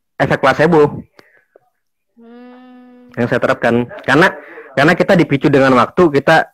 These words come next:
Speaker 1: dalam satu hari itu ada puluhan orang yang harus kita tangani. Ibaratnya di luar,
Speaker 2: Oke.
Speaker 1: di luar kendali kita juga. Eh, dan, dan masalahnya tuh unik-unik.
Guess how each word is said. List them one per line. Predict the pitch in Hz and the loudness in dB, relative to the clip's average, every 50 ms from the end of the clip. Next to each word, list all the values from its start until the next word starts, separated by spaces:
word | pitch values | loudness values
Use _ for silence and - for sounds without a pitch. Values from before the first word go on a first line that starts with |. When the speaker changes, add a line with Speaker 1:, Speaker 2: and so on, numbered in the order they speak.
| _ _ | _ _
Speaker 1:
dalam | - 139 131 131 131 131 127 | -6 0 2 2 2 2 0
satu | 135 127 - 135 | 0 -2 0 0
hari | 127 123 120 117 120 | 2 2 2 2 2
itu | - 175 | 2 2
ada | 147 135 127 | 2 2 2
puluhan | 120 120 127 123 123 131 127 117 | 0 2 2 2 2 0 0 -2
orang | 117 117 117 120 139 165 | 0 2 2 2 2 2
yang | 165 156 151 | 2 2 2
harus | 127 120 120 139 135 | 0 0 0 0 -2
kita | - 131 - - 147 135 | -4 -4 -2 0 0 0
tangani. | - - 131 127 131 139 151 156 147 135 123 - _ _ _ _ _ _ _ _ | 0 0 0 0 2 2 2 2 2 2 0 -2 _ _ _ _ _ _ _ _
Ibaratnya | _ 120 117 120 117 117 127 180 | _ -2 0 2 2 2 2 2
di | 180 143 135 | 2 4 4
luar, | 131 127 131 127 131 | 4 4 4 4 2
Speaker 2:
Oke. | 120 123 | 2 2
Speaker 1:
di | 123 | 2
luar | 127 131 127 120 | 2 2 2 2
kendali | - - 123 123 120 123 127 | 0 0 2 2 2 2 0
kita | - - - - 127 | -2 -2 -2 0 0
juga. | 143 165 147 139 123 - - - _ _ _ _ _ _ _ _ _ _ _ _ - - _ | 0 2 2 2 0 0 -4 -12 _ _ _ _ _ _ _ _ _ _ _ _ -20 -20 _
Eh, | - 131 120 120 117 117 117 117 113 113 117 113 - - _ _ | -4 -2 0 2 2 4 4 4 4 4 2 0 -2 -6 _ _
dan, | 147 175 165 147 147 - - 180 - _ _ _ _ _ _ - - - _ | 0 2 2 2 0 -2 -6 -14 -18 _ _ _ _ _ _ -20 -20 -20 _
dan | - 135 143 | -2 0 2
masalahnya | 147 147 143 - 135 135 - 143 165 160 | 2 2 2 2 2 2 2 2 2 2
tuh | 190 165 151 | 2 2 2
unik-unik. | 147 147 - 160 160 180 147 | 2 0 0 2 2 2 0